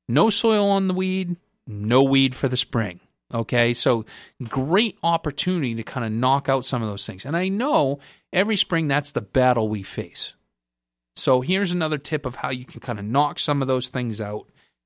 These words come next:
and just clean it up. Not easy, gotta take the time, but well worth the little bit of time because you can get in there around everything.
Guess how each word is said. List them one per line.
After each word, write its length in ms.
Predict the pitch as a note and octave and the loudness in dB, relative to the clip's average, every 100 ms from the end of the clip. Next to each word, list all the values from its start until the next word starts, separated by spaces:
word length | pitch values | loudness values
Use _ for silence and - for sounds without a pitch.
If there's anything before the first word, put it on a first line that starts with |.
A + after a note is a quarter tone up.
| - | -6
and 160 | C3+ C#3+ | -2 0
just 180 | C3+ | -2
clean 320 | - - D#3+ D3 | -4 -4 -2 0
it 100 | C#3+ | 2
up. 400 | C3+ G#2+ - - _ _ _ _ _ | 0 -2 -12 -20 _ _ _ _ _
Not 240 | - A#2 A#3 | -2 2 6
easy, 460 | B3 F3+ G3+ G#3+ _ _ - | 6 4 2 0 _ _ -6
gotta 200 | B2 E3 | -2 -2
take 240 | - A3 | -2 -4
the 80 | A3+ | -4
time, 640 | - F#3 F3+ F3+ G3 G3 F#3+ _ _ _ _ _ _ _ _ - - | -2 2 4 4 2 0 -4 _ _ _ _ _ _ _ _ -10 0
but 320 | D#3+ C3 - _ _ _ _ - | 2 2 -2 _ _ _ _ -10
well 460 | A#2+ C3+ C#3+ D3 C#3+ - _ _ _ - | 0 4 6 6 2 -6 _ _ _ -4
worth 480 | A#2 C3 B2 - _ - | 4 4 4 0 _ -8
the 120 | A2+ A#2+ | -6 -4
little 360 | A#2 C3+ D#3+ | 0 2 2
bit 140 | B2+ A#2+ | 2 0
of 100 | A2+ | -2
time 480 | - G#2+ G#2+ G2 F#2+ _ - | -4 -4 -2 -4 -8 _ -16
because 300 | A2+ A#2 - | -6 -6 -6
you 60 | |
can 140 | - G2+ | -10 -8
get 180 | B2+ | -2
in 160 | A#2+ A#2 | 0 2
there 280 | A2 G#2 G2 | 0 -2 -6
around 380 | F#2+ G#2+ G#2+ G#2 | -6 -4 -2 -4
everything. 320 | F#2 F#2 F#2 | -6 -10 -14